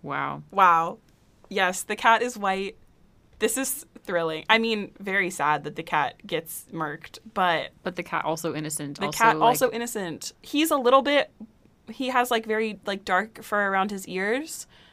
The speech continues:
Speaker 2: but that's just because he's, you know, he's around Jeff Goldblum's
Speaker 1: Yeah, <laughs>
Speaker 2: corruption.
Speaker 1: he's being corrupted by that lawyer,
Speaker 2: Yeah.
Speaker 1: man.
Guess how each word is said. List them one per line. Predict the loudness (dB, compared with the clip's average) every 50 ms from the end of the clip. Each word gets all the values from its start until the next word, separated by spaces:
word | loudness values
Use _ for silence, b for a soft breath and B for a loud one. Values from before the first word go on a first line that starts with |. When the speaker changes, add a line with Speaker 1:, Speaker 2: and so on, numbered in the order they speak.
| b b
Speaker 2:
but | -6 -4 2
that's | 4 4 4 4 -2
just | -8 -6 -6
because | -6 -4 -4 -6 -8 -8
he's, | -8 -8 -8 -8 -10 -12 -14 -14 -12
you | -10 -8 -6
know, | -4 -4 -6 -8
he's | -8 -10 -10 -6 -6
around | -6 -4 -2 0 0 0 0 -2 -4 -8 -8
Jeff | -8 -10 -10 -8 -8
Goldblum's | -8 -8 -8 -8 -10 -10 -10 -8 -6 -2
Speaker 1:
Yeah, | 0 2 2
<laughs> | 2
Speaker 2:
corruption. | 0 0 -2 -2 0 2 0
Speaker 1:
he's | 0 0 2
being | 2 2 2 2 0
corrupted | 2 4 6 6 6 4 0 2
by | 4 4 6
that | 6 4 2
lawyer, | 4 2 4 4
Speaker 2:
Yeah. | 6 6 4 4
Speaker 1:
man. | 0 -2 -2 0 -2 -2